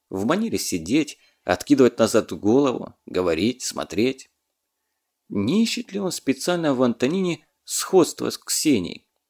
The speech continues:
Не обманывает ли себя, вызывая мысленно другой образ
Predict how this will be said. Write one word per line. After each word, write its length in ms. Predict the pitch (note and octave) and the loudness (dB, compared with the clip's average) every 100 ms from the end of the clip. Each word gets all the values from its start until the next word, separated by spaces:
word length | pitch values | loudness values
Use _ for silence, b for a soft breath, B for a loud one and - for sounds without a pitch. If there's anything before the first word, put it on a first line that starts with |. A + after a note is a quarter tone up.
| _ _ _ | _ _ _
Не 200 | F#2+ G#2+ | -2 2
обманывает 600 | G2+ E2 G#2 F3+ D#3 B2 | 2 0 -6 -2 0 2
ли 100 | A2+ | 0
себя, 440 | - G#2 C3+ D#3 - b b - | 0 0 2 0 -4 b b -4
вызывая 600 | G#2 A#2+ A#2+ D3+ E3 B2 | 2 4 4 4 4 4
мысленно 460 | C#3 E3 - C3 | 4 2 2 0
другой 320 | A#2 A#2+ B2 B2+ | 4 4 6 4
образ 500 | - F3+ D#3+ - | 4 4 2 0